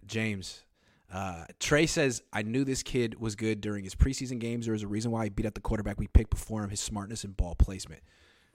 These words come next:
Gamer. Brock has amazing poise in the pocket. He does. He really does. Uh, Jimmy didn't. Jimmy didn't. And, um,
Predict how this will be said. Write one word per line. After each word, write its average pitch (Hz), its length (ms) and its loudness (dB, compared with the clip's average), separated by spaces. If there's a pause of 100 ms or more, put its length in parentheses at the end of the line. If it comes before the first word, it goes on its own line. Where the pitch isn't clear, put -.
(200)
Gamer. 151 400 6 (800)
Brock 143 240 6
has 143 140 2
amazing 123 500 2
poise 104 260 2
in 98 60 -14
the 87 60 -16
pocket. 90 360 -14 (640)
He - 160 -6
does. 151 460 -4
He 160 120 -2
really 156 260 0
does. 107 360 -8
Uh, 113 280 0 (1080)
Jimmy 170 240 2
didn't. 196 240 2 (1500)
Jimmy 123 220 -2
didn't. 117 220 -4 (560)
And, 101 360 -6
um, 98 380 -8